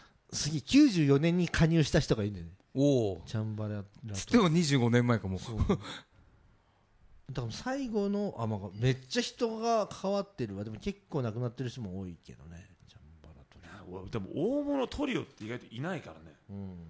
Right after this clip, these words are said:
Speaker 2: トリオ。うん。
Speaker 3: まあ、
Speaker 1: お笑いなんでしょ？
Speaker 2: まあ、で、で、ネプチューンはもう大物でいいんじゃないですか。
Speaker 3: ネプチューンは大物でしょうね。
Speaker 2: お笑い。うん。
Speaker 3: 大物トリオって誰？
Speaker 1: うん。
Speaker 2: 確かに。あ、コント赤信号。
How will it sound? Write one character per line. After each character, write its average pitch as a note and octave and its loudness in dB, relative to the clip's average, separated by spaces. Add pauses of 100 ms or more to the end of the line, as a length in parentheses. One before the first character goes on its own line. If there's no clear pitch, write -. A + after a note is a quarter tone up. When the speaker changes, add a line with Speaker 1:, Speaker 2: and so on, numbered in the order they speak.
(640)
Speaker 2:
ト - -12
リ G#2 -6
オ。 F2 -10
う A2 -12
ん。 G#2+ -4
Speaker 3:
ま B2 -4
あ、 - -4
Speaker 1:
お E3+ 4
笑 B3 4
い - 0
な B3 0
ん G3 -2
で - -8
し - -14
ょ？ B2+ -10 (1000)
Speaker 2:
ま B2+ 0
あ、 B2 2
で、 A#2 0
で、 A#2 2
ネ B2+ 4
プ - 4
チ B3 4
ュ B3+ 6
ー - 8
ン - 8
は D#3+ 10
も C3 6
う - 6
大 C3+ 6
物 D3 4
で C#3 0
い - 4
い - 4
ん D3+ 2
じ C3 4
ゃ A2 6
な F#2+ -2
い E2 -6
で - -10
す - -12
か。 - -4
Speaker 3:
ネ B2+ -4
プ A2+ 6
チ A2+ 6
ュ A2+ 4
ー - 4
ン - 4
は G#2+ 2
大 - -2
物 A#2+ 0
で A2 4
し A2 2
ょ - -
う G#2+ 0
ね。 G#2+ -2
Speaker 2:
お G#2+ 0
笑 G#2 0
い。 G2+ -4
う A#2+ -4
ん。 G#2 -2 (680)
Speaker 3:
大 C#3+ -2
物 A#3 -4
ト A3 0
リ F#3 -2
オ B2 -2
っ - -6
て - -14
誰？ A2 -6
Speaker 1:
う G#2 -4
ん。 F#2+ -6 (680)
Speaker 2:
確 - -2
か F2+ -6
に。 F2+ -14 (220)
あ、 A2 4
コ D3+ 4
ン B2+ 0
ト G2+ -4
赤 G2+ -4
信 G2+ -2
号。 - -12